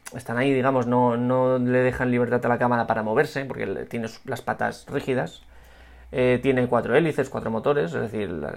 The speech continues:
la estética es muy parecida. Y tiene una cámara, eh, con, con estabilización, igual que el Phantom. Eso sí, la amplitud de la cámara, es decir, el ángulo de visión que nos da la cámara, mientras en el Phantom cuatro Pro V dos eran ochenta y cuatro, ochenta y cinco grados, aquí son ciento quince,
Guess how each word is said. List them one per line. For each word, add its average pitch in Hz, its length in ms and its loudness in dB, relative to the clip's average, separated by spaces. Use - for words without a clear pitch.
la 71 100 -8
estética 120 360 -4
es 120 40 0
muy 117 100 -2
parecida. 131 440 -4
Y 151 120 -2
tiene 127 240 4
una 131 640 0
cámara, 147 520 4
eh, 110 460 -2
con, - 380 -10
con 113 140 -8
estabilización, 107 680 -10
igual 117 240 -6
que 113 80 -8
el 110 100 -6
Phantom. 113 360 -10
Eso 165 180 4
sí, 127 300 0
la 156 160 6
amplitud 147 420 0
de 190 80 6
la 180 100 4
cámara, 175 260 2
es 156 40 0
decir, 127 260 0
el 117 120 2
ángulo 160 360 4
de 156 60 4
visión 151 240 0
que 131 60 0
nos 120 100 2
da 123 60 0
la 135 120 2
cámara, 139 340 2
mientras 131 360 -2
en 127 80 0
el 120 80 0
Phantom 156 320 -4
cuatro 156 300 -2
Pro 147 140 2
V 147 120 4
dos 147 160 4
eran 135 240 2
ochenta 120 540 0
y 117 180 -4
cuatro, 135 320 0
ochenta 139 240 -2
y 135 60 2
cinco 131 240 -4
grados, 139 300 4
aquí 131 160 -2
son 139 160 -6
ciento 127 300 -2
quince, 160 380 -8